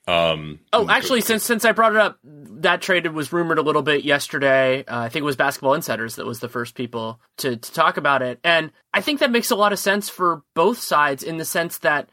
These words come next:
Speaker 2: Mi-, if Miami really wants to blow it up, Dragic doesn't help them. And Sacramento, I mean, it's all upside for them.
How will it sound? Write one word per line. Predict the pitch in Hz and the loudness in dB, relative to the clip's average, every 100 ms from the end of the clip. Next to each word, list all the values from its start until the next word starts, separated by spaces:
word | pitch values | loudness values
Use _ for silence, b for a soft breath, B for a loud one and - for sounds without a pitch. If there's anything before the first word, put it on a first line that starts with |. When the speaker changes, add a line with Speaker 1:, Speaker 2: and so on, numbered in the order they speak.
| _ | _
Speaker 2:
Mi-, | 151 160 175 | -4 0 2
if | 180 180 | 0 2
Miami | 180 170 190 190 | 2 2 2 2
really | 143 165 180 | 2 2 4
wants | 180 175 | 4 0
to | - | -4
blow | 143 147 139 | -2 2 4
it | |
up, | 127 127 - _ 135 | 4 2 -4 _ -8
Dragic | 156 147 151 143 | 0 2 2 -2
doesn't | 147 127 127 | -4 -4 -2
help | 120 - | -4 -4
them. | 110 107 113 _ _ | -8 -8 -12 _ _
And | 165 165 160 151 - | 2 4 2 0 -6
Sacramento, | - - 170 180 143 185 160 127 120 | -10 -2 -2 0 0 2 4 2 0
I | 117 | -6
mean, | 120 143 | -6 -6
it's | 147 - | -6 -2
all | 147 165 131 | 2 4 2
upside | 143 131 107 | 0 -4 -6
for | - 107 | -10 -6
them. | 131 | -6